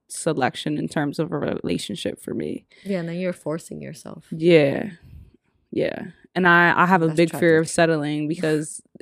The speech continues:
Speaker 1: you know, with, with my experience with my first relationship, like, that was just,
Speaker 2: Mm-hmm.
Speaker 1: n-, I don't wanna say time wasted, 'cause you learn shit.
Speaker 2: Mm-hmm.
Speaker 1: And that's how we learn. But that was a lot of time.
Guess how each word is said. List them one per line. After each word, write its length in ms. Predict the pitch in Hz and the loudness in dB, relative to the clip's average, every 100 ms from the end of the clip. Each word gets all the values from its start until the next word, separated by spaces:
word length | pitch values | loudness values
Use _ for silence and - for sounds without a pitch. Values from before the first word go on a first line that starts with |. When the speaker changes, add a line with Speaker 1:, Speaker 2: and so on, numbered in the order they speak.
| - | -14
Speaker 1:
you 240 | - 202 | -2 2
know, 340 | 190 170 170 180 | 4 6 6 4
with, 320 | 180 180 175 - | 4 2 2 -4
with 300 | 180 190 185 | 2 2 4
my 220 | 185 180 | 6 6
experience 440 | 180 - 190 185 | 4 2 2 2
with 100 | 185 | 0
my 120 | 175 170 | -2 2
first 240 | 190 214 | 2 4
relationship, 480 | 180 170 - 180 170 | 2 2 2 2 2
like, 200 | 165 156 | 0 2
that 160 | 180 208 | 4 4
was 200 | 196 160 | 2 2
just, 400 | 170 170 - - _ _ 180 | 2 2 -6 -16 _ _ -12
Speaker 2:
Mm-hmm. 280 | 190 175 175 - _ _ _ _ _ _ _ _ - | -12 -12 -14 -18 _ _ _ _ _ _ _ _ -4
Speaker 1:
n-, 140 | 202 233 | 0 2
I 100 | 254 | 6
don't 100 | 277 | 8
wanna 100 | 262 | 8
say 140 | 247 214 | 8 6
time 420 | - 226 214 190 | 8 8 8 8
wasted, 600 | 202 214 - 160 175 - | 6 6 2 2 2 2
'cause 300 | 202 180 160 | -2 -2 -4
you 140 | - 226 | 2 8
learn 240 | 339 349 | 10 8
shit. 400 | 247 170 - - - | 6 4 4 -2 -12
Speaker 2:
Mm-hmm. 280 | 196 185 170 _ - | -12 -12 -14 _ -2
Speaker 1:
And 180 | 196 202 | 4 8
that's 200 | 185 - | 8 6
how 100 | 185 | 4
we 140 | 175 | 4
learn. 500 | 165 294 220 170 175 - _ _ _ _ _ _ - | 6 6 4 0 -4 -10 _ _ _ _ _ _ -2
But 520 | 175 190 180 165 - - _ _ _ _ _ _ _ _ _ _ _ _ _ - | 2 4 6 4 0 -8 _ _ _ _ _ _ _ _ _ _ _ _ _ -2
that 60 | |
was 120 | 185 180 | 0 4
a 40 | |
lot 200 | 165 151 | 4 4
of 40 | |
time. 440 | - 240 - 165 | 8 10 8 4